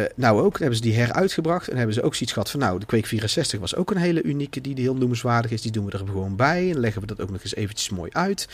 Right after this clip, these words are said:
Allemaal, je merkt gewoon dat ze liefde hebben voor het verleden en voor een, eh, en, en, en niet zomaar het verkwisten wat heel veel andere studio's doen, die er nooit meer iets mee doen. Zoals heel veel P C-games die nou bijna voorgoed verdwenen zijn en, eh, ja,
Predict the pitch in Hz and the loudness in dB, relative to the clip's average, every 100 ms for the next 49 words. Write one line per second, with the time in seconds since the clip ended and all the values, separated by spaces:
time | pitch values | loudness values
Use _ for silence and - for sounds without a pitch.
0 | - - - 151 156 143 165 202 - 165 | -14 -12 0 4 6 8 6 4 2 2
1 | 156 - 127 131 175 - 151 139 117 127 | 2 0 -2 0 -2 2 0 0 -2 -2
2 | 117 - 110 113 131 123 117 113 101 104 | -2 0 2 4 4 2 0 0 -4 -2
3 | 110 107 101 104 - - - - - - | -4 -2 -2 -4 -10 -18 -18 -20 -20 -14
4 | - 104 - 90 95 98 117 117 127 135 | -4 -2 -2 0 0 0 0 0 0 2
5 | - 131 123 117 113 110 - 107 - 151 | 4 6 6 4 4 0 -2 -4 2 2
6 | - 107 101 - 110 104 87 120 104 - | 4 2 0 0 0 2 2 2 0 -2
7 | 107 90 87 85 90 87 92 104 120 120 | -4 -4 -6 -6 -6 -4 -2 2 4 4
8 | 113 110 110 107 107 117 98 98 - 98 | 4 0 0 0 2 0 0 -4 -4 0
9 | 110 104 101 107 - 120 110 95 90 98 | 2 2 0 2 4 4 4 0 -2 -2
10 | 98 92 98 98 92 92 - - 101 120 | 0 2 0 0 -2 -4 -10 -10 -4 -4
11 | - 95 95 98 98 95 98 92 92 - | -4 -2 0 0 0 0 0 0 -2 -4
12 | 92 92 - - - - - - - 98 | -6 -6 -12 -18 -18 -20 -20 -14 -8 -6
13 | 90 92 87 107 - - _ _ 120 101 | -4 -6 -8 -12 -16 -18 _ _ 2 2